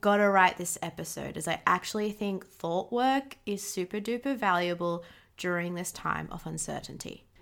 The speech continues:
So bear with me in future episodes. I re-, was recording those whilst lockdown was starting, and I talk about how now we're starting to go into lockdown. So I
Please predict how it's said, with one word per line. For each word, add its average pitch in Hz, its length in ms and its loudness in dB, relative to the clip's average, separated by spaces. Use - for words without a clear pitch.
So 214 440 4
bear 262 640 6
with 208 300 2
me 220 240 4
in 196 220 0
future 262 320 0
episodes. 185 840 4
I 175 100 12
re-, 180 200 6
was 175 240 2
recording 180 480 0
those 170 280 2
whilst 160 460 6
lockdown 160 420 0
was 156 120 -2
starting, 175 560 2
and 165 100 -2
I 156 80 0
talk 165 280 -4
about 160 240 2
how 156 260 2
now 277 300 -4
we're 311 100 -2
starting 254 400 0
to - 80 -8
go 247 140 -2
into 269 180 -4
lockdown. - 500 0
So - 140 2
I 156 220 4